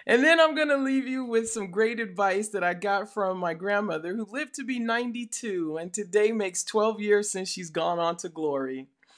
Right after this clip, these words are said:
She would say, "You got five senses, now get out there and use 'em." That's Baby Williams. And so, family, let's take these five senses that the Lord has given us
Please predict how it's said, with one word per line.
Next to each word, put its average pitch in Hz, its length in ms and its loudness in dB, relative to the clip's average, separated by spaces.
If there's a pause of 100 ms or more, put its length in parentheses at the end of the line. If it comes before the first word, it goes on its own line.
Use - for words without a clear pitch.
(520)
She 269 260 6
would 277 220 0
say, 170 420 6
"You 175 200 -2
got 185 320 4
five 285 400 6
senses, 277 680 -2
now 175 180 0
get 196 280 -2
out 233 300 2
there 208 240 2
and 202 140 -4
use 143 320 -6
'em." 127 360 -14 (480)
That's 226 260 4
Baby 240 500 4
Williams. 170 920 -4
And 226 180 0
so, 247 220 0
family, 254 500 4
let's 277 300 2
take 269 340 -2
these 262 200 -6
five 254 360 0
senses 247 480 -6
that 240 200 -2
the 233 100 0
Lord 240 340 0
has 214 140 -10
given 240 340 -6
us 233 360 -4